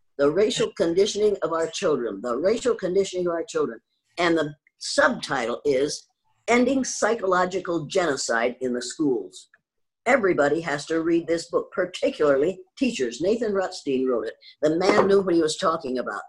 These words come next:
What we are teaching in the schools today is racism, racism, and we teach it in a racist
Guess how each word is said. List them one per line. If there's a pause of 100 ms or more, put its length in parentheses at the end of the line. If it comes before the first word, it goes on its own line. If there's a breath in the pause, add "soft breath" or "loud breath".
(280)
What
we
are
teaching
in
the
schools
today
is (240)
racism, (320)
racism, (180)
and
we
teach
it
in
a
racist